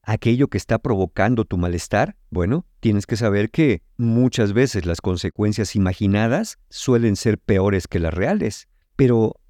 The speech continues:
aunque las reales fueran tan malas como las imaginas, estarías cortando de una vez, de raíz, la fuente de tu malestar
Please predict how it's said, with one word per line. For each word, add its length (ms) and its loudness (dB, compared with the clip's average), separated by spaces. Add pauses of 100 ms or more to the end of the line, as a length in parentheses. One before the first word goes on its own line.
(140)
aunque 280 0
las 160 0
reales 640 0
fueran 380 0
tan 200 2
malas 440 0
como 260 -2
las 220 -4
imaginas, 680 -2 (160)
estarías 420 0
cortando 640 0
de 80 2
una 240 2
vez, 460 -2
de 140 0
raíz, 520 0 (100)
la 140 0
fuente 360 0
de 120 2
tu 120 -4
malestar 540 -2